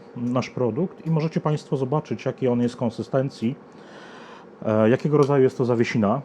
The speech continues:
To jest dosyć, dosyć lepka, dosyć lepki roztwór, który, jak Państwo widzicie, oblepia bardzo dokładnie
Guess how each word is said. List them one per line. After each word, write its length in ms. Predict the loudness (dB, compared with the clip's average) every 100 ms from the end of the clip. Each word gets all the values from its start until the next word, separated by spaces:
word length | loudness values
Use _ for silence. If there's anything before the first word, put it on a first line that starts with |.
| -10 -18 0
To 60 | 2
jest 140 | 4
dosyć, 460 | 2 2 0 0 -12 -18 -20 -18
dosyć 560 | -12 -2 0 0 -4 0
lepka, 460 | -2 -2 2 2 2 -6 -20 -20 -20 -20 -20 -20 -20 -20 -18 -2
dosyć 320 | -2 0 0
lepki 320 | 0 0 2
roztwór, 460 | 2 2 0 0 0 -4 -20 -20 -20 -16
który, 500 | -2 2 6 4 2 -6 -4
jak 160 | -2 0
Państwo 300 | -2 -4 -4
widzicie, 280 | -4 -2 -4 -2
oblepia 400 | -2 0 0 0
bardzo 240 | -2 -2
dokładnie 600 | -2 -2 -2 0 0 0